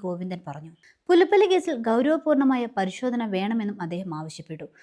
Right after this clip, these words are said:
വേടനും വേടന്റെ കൂട്ടുകാരും ചേർന്ന് കഞ്ചാവ് ഉപയോഗിച്ചു എന്നുള്ളത് വേടൻ തന്നെ സമ്മതിച്ചിട്ടുള്ളതാണ്.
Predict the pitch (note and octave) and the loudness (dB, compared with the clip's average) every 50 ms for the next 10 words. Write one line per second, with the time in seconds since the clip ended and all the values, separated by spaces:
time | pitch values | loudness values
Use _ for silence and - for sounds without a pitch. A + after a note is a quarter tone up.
0 | - _ _ _ C#4+ C4+ E4 F4 F#4+ G4+ G#4 G4+ G#4 F#4+ D#4+ E4 E4 D#4 D4 D4+ | -20 _ _ _ 0 4 4 6 6 4 4 2 2 2 2 2 4 4 2 2
1 | E4+ - C4+ C4 B3+ C#4 C#4+ C#4+ C#4+ C#4+ C#4+ C4+ C#4 B3+ A3+ A3+ A#3 A3+ - A#3 | 2 0 0 0 0 2 2 2 4 4 2 2 2 -2 -2 -2 -4 -4 -4 -2
2 | A#3 A#3+ A#3+ B3 C4 C#4 B3 B3+ G3+ G3+ A#3+ B3 B3+ C4 C4 B3+ - C4+ C#4 A#3+ | -2 0 0 2 0 0 0 -2 -2 0 0 2 2 0 -2 -2 -2 -2 0 0
3 | A#3 A3+ A3+ A3 G3+ G3+ G#3+ F#3 F3+ F3+ F#3+ G#3 A#3+ B3 A#3 G#3+ G3+ G#3 G3+ - | 0 0 0 -2 -2 -4 -4 -2 -2 -2 0 0 -2 -2 -4 -4 -6 -8 -10 -10
4 | F3 D#3 E3 E3+ F3 F#3+ G3 - G3 - - F3 D#3+ E3 E3 - D#4+ E4 E4 | -10 -8 -8 -6 -8 -8 -10 -12 -16 -16 -12 -10 -10 -8 -6 -6 -8 -8 -10